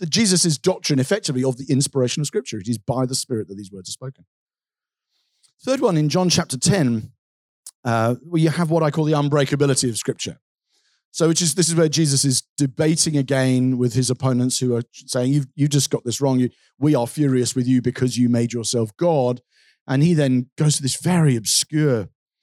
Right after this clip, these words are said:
passage in the Psalms and, and, but makes this interesting comment. He said, "If it said in the Scriptures, I said, 'You are gods,' and then he says, 'And the Scriptures cannot be broken,' then what are you angry with me for? For saying I'm a god?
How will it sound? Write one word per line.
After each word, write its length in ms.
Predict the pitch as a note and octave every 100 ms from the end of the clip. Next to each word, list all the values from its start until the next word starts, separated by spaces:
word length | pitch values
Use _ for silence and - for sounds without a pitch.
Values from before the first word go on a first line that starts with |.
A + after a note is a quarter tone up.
| _ -
passage 360 | C3 C3 A#2
in 100 | A#2
the 60 | A#2
Psalms 460 | - C#3 A#2+ A#2 A#2
and, 240 | B2 B2 -
and, 280 | C3 C#3 -
but 180 | D#3 D#3
makes 240 | A3 -
this 160 | A#3 F#3
interesting 360 | E3+ E3+ D#3+
comment. 260 | D3 D#3+ B2+
He 40 |
said, 180 | B2+ D#3
"If 220 | F#3 A3 B3+
it 160 | -
said 540 | - - C3 G2 F2+ - - _ _ _
in 160 | B2 A#2+
the 80 | A2+
Scriptures, 920 | - - D#3 - D#3+ D#3+ - - - _ _
I 120 | B2
said, 280 | A#2+ C3+ A#2 G#2+
'You 200 | B2+ B2
are 160 | G2
gods,' 600 | G#2+ D3 B2+ C2+ - - - _
and 120 | - C3+
then 80 |
he 40 | C3
says, 280 | B2+ A2 - _ _ D#3
'And 180 | D#3
the 40 | C3+
Scriptures 580 | - - G#3 - A#2+ -
cannot 460 | - G3 A#3 B2
be 140 | G#2+ G#2+
broken,' 720 | A#2 B2+ D3+ - C#2+ F#2+ C#3 _ _ _ _ _ _ _ -
then 140 | C3+
what 100 | D#3
are 40 | F3+
you 100 | E3+
angry 240 | E3+ D#3+
with 100 | B2
me 140 | D3+
for? 320 | G3 - - - _ _ _ _
For 220 | A#2+ A#2+ A#2
saying 240 | C3+ C#3
I'm 160 | G#3 D#3+
a 60 |
god? 240 | - C#2+